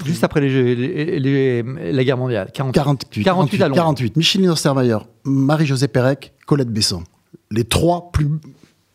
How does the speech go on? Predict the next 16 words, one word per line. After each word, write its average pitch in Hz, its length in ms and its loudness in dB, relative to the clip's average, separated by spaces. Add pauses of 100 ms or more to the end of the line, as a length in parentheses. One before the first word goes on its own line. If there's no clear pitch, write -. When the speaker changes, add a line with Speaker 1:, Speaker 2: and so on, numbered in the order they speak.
(120)
Speaker 2:
grandes 139 420 2
athlètes. 143 320 2
Speaker 1:
Les 143 60 -2
seuls. 262 340 0 (300)
Speaker 2:
Les 165 80 2
Speaker 1:
L'histoire 196 260 4
Speaker 2:
seuls. 165 80 -4
Speaker 1:
de 165 60 2
l'athlétisme 151 320 0
français 196 420 0
a 170 80 2
décelé, 208 500 0
euh, 151 140 2
trois 226 380 0
championnes 175 380 0
olympiques, - 540 -2